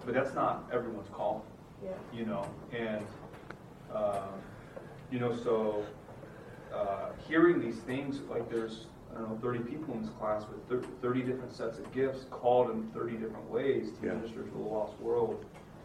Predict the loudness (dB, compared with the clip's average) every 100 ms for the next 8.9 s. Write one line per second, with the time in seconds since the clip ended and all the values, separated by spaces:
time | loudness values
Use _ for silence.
0 | -16 -18 -8 -6 -4 0 0 0 -2 2
1 | 6 8 8 6 4 -2 -8 -16 -18 -18
2 | -18 -18 -16 -16 -16 -16 -8 0 0 0
3 | -4 -10 -16 -16 -12 -8 -6 -6 -10 -12
4 | -16 -8 2 4 4 2 6 6 6 2
5 | -4 0 2 2 0 -2 -2 -8 -8 -6
6 | -4 -6 -8 -6 -4 -2 -2 -4 -6 -4
7 | -4 -2 -4 -4 -8 -6 -4 0 2 2
8 | 0 -4 -4 -4 -8 -8 -8 -6